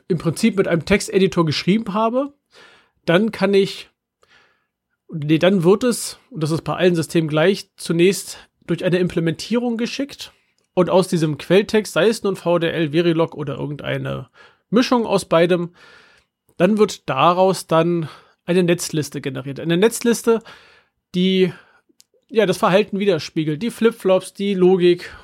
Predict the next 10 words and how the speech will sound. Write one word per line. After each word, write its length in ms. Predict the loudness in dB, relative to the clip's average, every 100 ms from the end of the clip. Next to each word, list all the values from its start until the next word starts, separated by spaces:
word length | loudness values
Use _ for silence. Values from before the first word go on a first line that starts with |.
| -8
und 240 | -4 -2
so 120 | -2
weiter. 300 | 0 0 0
Das 180 | -2 -2
wird 100 | -2
alles 480 | 0 2 2 -2 -16 _ _
in 120 | -6
solchen 220 | -4 -2 -2
Netzlisten 460 | -4 -4 -6 -4
abgelegt. 680 | -6 -4 -4 -2 -4 -6 -20